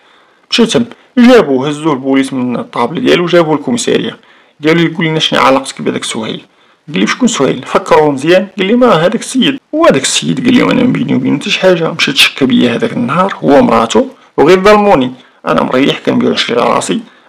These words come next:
انا قهر ديال الحبس سيدي، داير الكارو ديالي كنبيعو".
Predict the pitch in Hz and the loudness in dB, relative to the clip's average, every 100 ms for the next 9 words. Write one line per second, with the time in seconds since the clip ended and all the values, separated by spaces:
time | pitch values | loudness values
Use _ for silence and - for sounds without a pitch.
0 | - 139 127 - 139 123 117 - 123 139 | 0 0 0 0 -2 -2 -4 -4 -6 -4
1 | 123 131 220 180 131 117 - 123 120 120 | -4 -2 -2 0 -2 0 0 0 2 -2
2 | - 131 143 - - - - 196 | 0 0 0 -2 -2 0 2 2